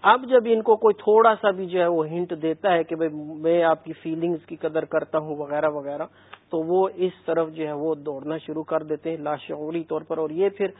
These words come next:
مطلب ایسے سلسلے ہوتے ہیں کہ جن کا آپ نے بھی تذکرہ کیا ہے کہ بعض مطلب لڑکوں کو گینگ والے یا وہ گروپ والے مطلب اغوا کر لیتے ہیں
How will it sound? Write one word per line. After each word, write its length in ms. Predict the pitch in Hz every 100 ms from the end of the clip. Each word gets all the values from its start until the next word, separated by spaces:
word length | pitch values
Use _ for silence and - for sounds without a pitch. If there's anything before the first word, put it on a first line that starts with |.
| _ _ _ 190
مطلب 300 | 185 196 180
ایسے 600 | 180 180 226 208 190 165 _ _ -
سلسلے 340 | 185 180 196
ہوتے 280 | 185 175 185
ہیں 60 | 175
کہ 60 |
جن 160 | 170 170
کا 120 | 175
آپ 260 | 156 175 202
نے 80 | 196
بھی 120 | 175
تذکرہ 420 | 180 160 170 170
کیا 240 | 160 170
ہے 60 | 165
کہ 100 | 165
بعض 300 | 151 165 165 151 - _ _ - - -
مطلب 520 | 143 147 160 165 156
لڑکوں 440 | 160 170 170 190 185
کو 180 | 175
گینگ 280 | 165 165 170
والے 340 | 165 170 165 165
یا 160 | 160
وہ 300 | 156 160 165 156
گروپ 160 | 175 170
والے 220 | 165 160 156 - - 165 160 160 147 135
مطلب 500 | 151 160 160 165 160
اغوا 320 | 147 156 165
کر 220 | 160 160
لیتے 320 | 160 156 160
ہیں 140 | 156